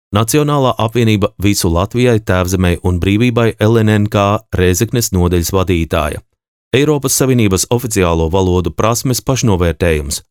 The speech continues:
latviešu dzimtā brīvi, angļu B divi. Deputāta kandidāte ir norādījusi, ka nav sadarbojusies ar P S R S,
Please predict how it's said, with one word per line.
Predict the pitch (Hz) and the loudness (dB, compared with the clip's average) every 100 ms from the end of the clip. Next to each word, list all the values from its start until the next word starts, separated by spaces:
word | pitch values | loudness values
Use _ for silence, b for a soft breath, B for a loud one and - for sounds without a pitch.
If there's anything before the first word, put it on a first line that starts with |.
| 98 | -2
latviešu | 92 - 110 113 - | -2 0 0 0 -6
dzimtā | 98 92 85 101 101 110 92 | -2 -2 0 -2 -2 -2 -2
brīvi, | 92 92 90 85 b _ _ - | 0 0 0 -2 b _ _ -4
angļu | 87 98 110 139 _ | 0 2 2 0 _
B | - 87 90 | -4 0 2
divi. | 95 92 80 - _ _ _ - | 2 0 -2 -6 _ _ _ -2
Deputāta | 123 123 - 147 117 | -2 0 -2 -2 0
kandidāte | 123 107 110 113 113 - - | 0 2 2 2 0 -2 0
ir | 107 92 | 0 2
norādījusi, | 101 113 98 90 87 85 - 87 | 2 2 2 2 0 0 -2 -2
ka | 98 | -2
nav | 92 110 135 | 0 0 0
sadarbojusies | - 101 95 95 95 95 95 107 95 | 0 0 0 0 0 0 2 0 0
ar | 101 90 | -2 -2
P | - 87 | -2 0
S | 85 | 0
R | 82 87 | 0 0
S, | 110 - | 0 -2